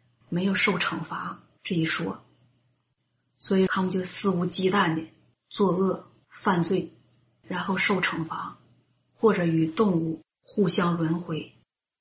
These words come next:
这外邦人的各种人呢，大多数都是陷在这样一个恶劣的、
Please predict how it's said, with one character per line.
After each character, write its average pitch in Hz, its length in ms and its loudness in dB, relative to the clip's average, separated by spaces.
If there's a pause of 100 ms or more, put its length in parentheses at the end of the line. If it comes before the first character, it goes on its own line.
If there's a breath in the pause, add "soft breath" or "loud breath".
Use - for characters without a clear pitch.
(720)
这 208 140 2
外 240 180 4
邦 208 240 4
人 180 160 2
的 196 80 2
各 214 260 2
种 170 180 2
人 160 200 -2
呢， 175 240 -6 (880)
大 214 260 4
多 202 180 6
数 202 200 2
都 196 260 4
是 196 260 0
陷 196 360 2
在 175 220 0
这 - 200 0
样 180 260 4
一 165 60 2
个 175 260 -6
恶 226 280 4
劣 180 260 2
的、 - 180 -12